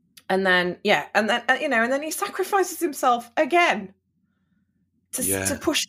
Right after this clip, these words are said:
Speaker 1: all the Death Knights back. And you're just like, "This dude has been through so much,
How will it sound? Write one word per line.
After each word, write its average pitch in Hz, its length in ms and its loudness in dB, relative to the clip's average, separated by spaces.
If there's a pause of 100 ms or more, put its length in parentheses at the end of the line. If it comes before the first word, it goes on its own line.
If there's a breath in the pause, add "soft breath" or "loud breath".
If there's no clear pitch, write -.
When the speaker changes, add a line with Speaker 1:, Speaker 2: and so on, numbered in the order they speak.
Speaker 1:
all 269 160 2
the 254 80 -4
Death 294 260 0
Knights 226 280 0
back. 165 360 0
And 226 120 0
you're 240 120 0
just 247 180 -4
like, 240 360 0
"This 320 180 -2
dude 226 580 0
has 247 140 0
been 285 220 0
through 247 220 -2
so 320 460 0
much, 269 760 0